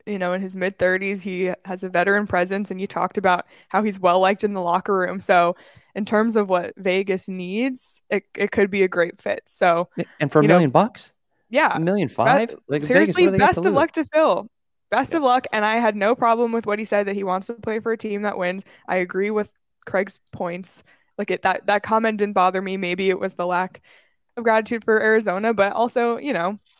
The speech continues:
Speaker 1: we're not in his shoes, so I don't know what he's going through, but excited for him and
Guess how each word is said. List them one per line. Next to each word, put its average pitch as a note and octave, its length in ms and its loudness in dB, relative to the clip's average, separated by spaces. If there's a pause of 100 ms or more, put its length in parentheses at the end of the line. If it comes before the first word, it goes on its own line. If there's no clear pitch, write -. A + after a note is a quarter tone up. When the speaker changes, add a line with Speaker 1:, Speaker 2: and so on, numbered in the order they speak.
Speaker 1:
we're A#3 140 0
not A3 180 2
in F#3+ 80 -4
his F#3 180 -8
shoes, E3+ 320 -8
so E3 380 -4
I F3+ 100 0
don't E3+ 240 -8 (380)
know E3+ 180 -6
what F3 140 -4
he's G3 160 -10
going - 260 -10
through, F#3+ 200 -6
but F#3+ 120 -2
excited G3 420 0
for F#3+ 140 -4
him F3 260 -6
and E3+ 160 -10